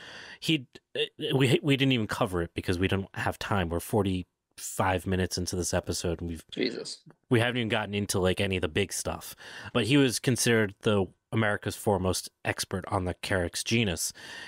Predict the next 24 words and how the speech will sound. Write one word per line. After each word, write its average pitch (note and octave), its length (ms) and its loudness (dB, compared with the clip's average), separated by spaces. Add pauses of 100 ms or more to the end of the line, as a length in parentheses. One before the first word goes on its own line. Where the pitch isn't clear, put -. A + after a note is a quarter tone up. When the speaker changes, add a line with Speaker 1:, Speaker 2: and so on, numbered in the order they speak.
(200)
Speaker 1:
and G2+ 140 -2
that's A#2+ 160 0
something A2 260 0
he A2 80 2
just F#2 220 0
somehow F#2 420 2
managed F2 420 0
to F#2 80 -2
do F2 240 2
in E2+ 100 0
between F#2 300 -2
all G2+ 220 4
of - 80 -8
the F2+ 100 -4
stuff - 320 -4
we've F#2 100 0
been E2 140 -6
talking F2 380 -4
about. D#2 320 -14 (260)
Speaker 2:
For B2+ 100 6
our A#2+ 100 6
listeners, B2 440 2
that's - 280 0
sedges. - 640 -2